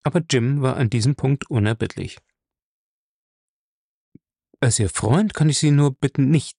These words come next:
nach Garcastle zu gehen, aber als Polizeibeamter muss ich es Ihnen direkt verbieten“, sagte er halb scherzend.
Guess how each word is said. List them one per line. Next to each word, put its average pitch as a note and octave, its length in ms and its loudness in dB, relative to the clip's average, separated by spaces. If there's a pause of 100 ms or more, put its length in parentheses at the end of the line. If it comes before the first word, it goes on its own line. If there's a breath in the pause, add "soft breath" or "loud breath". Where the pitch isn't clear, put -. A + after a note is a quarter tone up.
nach G#2+ 240 -2
Garcastle A2 480 -2
zu B2+ 140 -2
gehen, E3+ 280 2 (920)
aber G#2+ 180 -2
als A2+ 160 -4
Polizeibeamter D#3 840 0
muss B2+ 240 2
ich C#3 100 -4
es D3 160 -2
Ihnen A#2 240 2
direkt F#3+ 320 -2
verbieten“, C3 480 -2 (800)
sagte G2+ 400 -2
er G2+ 240 -2
halb G#2 180 -2
scherzend. - 460 -4